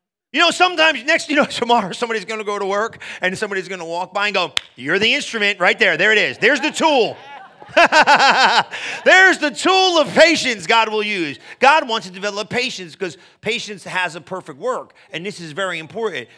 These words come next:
that promises are connected to patience 'cause faith and patience work together. And we don't like patience sometimes because patience doesn't promote us as fast as we think we should into the place of faith that we've been hanging on to. But it's a tool that God's gonna use,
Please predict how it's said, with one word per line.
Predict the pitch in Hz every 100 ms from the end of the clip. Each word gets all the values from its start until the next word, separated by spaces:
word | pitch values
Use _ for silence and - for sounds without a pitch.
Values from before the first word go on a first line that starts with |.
| _ -
that | 165
promises | - 220 240 214 - 175 147
are |
connected | 165 156 170 214 185 147
to |
patience | 131 156 127 - 120 _ _
'cause | - 151
faith | - - 214 175
and | 151
patience | 160 196 165 131
work | 160 160
together. | 151 117 208 180 117 87 - - _
And | 151
we | 185
don't | 208 175
like | 196 254 -
patience | 180 180 165 160 147
sometimes | 165 147 165 151 143 - _
because | 156 156 127
patience | - 240 247 185 165
doesn't | 139 165 156 147
promote | 156 180 220
us | 170 156
as | 135
fast | 180 190 -
as | 156
we | 143
think | 135 190 160
we | 139
should | 131 - 262 165 135 - -
into | 156 165
the | 143
place | - 190 170 -
of | -
faith | 233 190 120 - - _
that | 160
we've | 143 135
been | 135
hanging | 160 151 165
on | 202 170
to. | 131 - - -
But | 143
it's | 143
a |
tool | 131 - 220
that | 180 151
God's | 160 160 127
gonna | 143 139
use, | 147 214 175